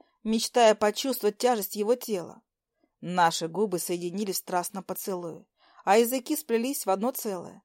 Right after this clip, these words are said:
Подхватив меня под попку, Макс клинился между моих расставленных ног и провёл членом вдоль лона,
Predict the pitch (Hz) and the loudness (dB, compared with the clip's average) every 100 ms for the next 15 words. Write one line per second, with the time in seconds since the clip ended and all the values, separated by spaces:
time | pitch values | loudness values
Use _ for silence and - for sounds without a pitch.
0 | _ _ _ _ 220 226 262 262 302 247 | _ _ _ _ 0 4 4 4 0 0
1 | 226 240 - 233 - - 294 - 208 214 | 0 2 2 0 -2 -2 -2 0 0 4
2 | 262 - - - 220 208 190 196 202 208 | 2 0 -10 -2 0 0 0 0 2 2
3 | 190 185 185 208 208 185 - 175 180 190 | 2 -2 0 -2 -2 -6 -2 -2 -2 -6
4 | 196 180 156 - _ _ _ _ - 151 | -8 -10 -12 -18 _ _ _ _ -4 -2
5 | 156 160 170 165 - 185 180 170 175 180 | 0 2 2 0 0 -2 -2 0 0 2
6 | 190 175 156 | 2 0 -4